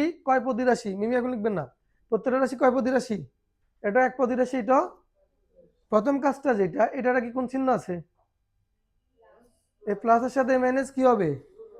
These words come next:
প্লাসে মাইনাসে মাইনাস, আট দুগুণে ষোলো। এর আর আছে নাকি কোনো সদৃশ পদ, মানে, আছে নি? এর আর কোনো সদৃশ চলক আছে? নাই,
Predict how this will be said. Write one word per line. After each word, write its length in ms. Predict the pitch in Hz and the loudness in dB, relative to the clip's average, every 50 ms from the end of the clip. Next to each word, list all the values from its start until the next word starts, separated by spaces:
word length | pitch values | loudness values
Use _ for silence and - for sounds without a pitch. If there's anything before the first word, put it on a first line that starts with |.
| - - - - _ _ _ _ | -20 -20 -20 -20 _ _ _ _
প্লাসে 320 | _ 196 196 208 196 - 247 | _ 0 0 0 2 0 0
মাইনাসে 420 | 247 254 254 262 254 - 277 294 302 320 359 349 - _ _ _ _ _ _ _ | 2 2 0 0 0 0 0 2 2 0 0 -6 -14 _ _ _ _ _ _ _
মাইনাস, 400 | 196 185 185 180 175 165 156 - | -4 -2 0 0 0 0 -2 -2
আট 160 | - - 202 196 | -2 -2 -2 0
দুগুণে 420 | 196 226 233 240 247 254 277 294 311 381 392 - _ _ _ _ _ _ _ _ _ _ _ _ _ _ _ | 0 -4 -2 0 2 4 6 4 4 2 -2 -12 _ _ _ _ _ _ _ _ _ _ _ _ _ _ _
ষোলো। 360 | _ - 165 247 233 196 151 123 113 _ _ _ _ _ _ _ _ _ _ _ _ _ | _ 0 0 2 2 2 0 -2 -6 _ _ _ _ _ _ _ _ _ _ _ _ _
এর 200 | 254 240 247 262 262 | 6 8 8 8 8
আর 140 | 254 254 262 | 6 2 2
আছে 240 | 269 247 - - 311 | 2 -2 -2 -2 -2
নাকি 180 | 294 277 254 262 | -4 -2 -2 0
কোনো 180 | 226 247 247 247 - - _ _ _ _ _ _ - | 0 2 0 0 -2 -6 _ _ _ _ _ _ -20
সদৃশ 320 | _ - 233 233 226 247 - | _ 2 2 2 2 -2 -4
পদ, 120 | 247 285 277 262 262 262 254 | -2 0 2 2 2 2 0
মানে, 120 | 240 247 - - | 0 0 0 0
আছে 220 | 247 226 202 - 277 | -2 -2 0 0 -2
নি? 100 | 240 208 | 0 0
এর 320 | 190 185 190 208 214 220 214 | 0 0 2 2 2 2 2
আর 100 | 214 214 196 | 0 -2 -2
কোনো 120 | 233 240 | -6 -8
সদৃশ 260 | 214 - 220 208 214 208 254 370 - - - _ _ | -4 -4 -4 -4 -4 -10 -12 -14 -16 -20 -20 _ _
চলক 220 | 240 233 233 226 | 0 0 2 0
আছে? 220 | 240 233 - 262 214 156 - _ _ _ _ _ - 202 _ 226 214 | 0 0 2 2 2 2 0 _ _ _ _ _ -20 -20 _ -10 -4
নাই, 300 | 214 220 214 202 170 | 2 2 4 4 2